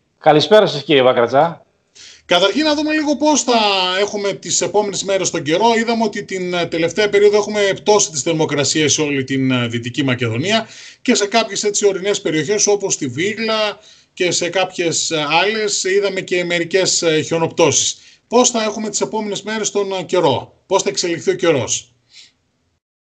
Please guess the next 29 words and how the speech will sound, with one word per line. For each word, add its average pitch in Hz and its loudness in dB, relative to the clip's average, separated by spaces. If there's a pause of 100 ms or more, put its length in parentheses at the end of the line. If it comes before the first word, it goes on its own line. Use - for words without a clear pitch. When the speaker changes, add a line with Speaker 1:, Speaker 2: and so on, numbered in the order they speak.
(260)
Speaker 1:
Χειμωνιάτικο 180 2
το 147 4
σημερινό 147 0
σκηνικό 135 0
του 131 -6
καιρού 135 4
σε 147 -4
όλη 139 4
τη 139 -4
Δυτική 135 0
Μακεδονία, 135 0
με 151 0
χαμηλές 147 0
θερμοκρασίες 135 -2 (340)
και 170 -2
ενισχυμένους, 170 0
ε, 131 6
βόρειους 139 2
ανέμους, 165 -2 (680)
ε, 170 2 (260)
με 170 -4
αποτέλεσμα, 156 2
βέβαια, 156 2
να 151 0
σημειωθεί 143 -4
και 143 -2
η 131 0
πτώση 139 -2
θερμοκρασίας. 127 0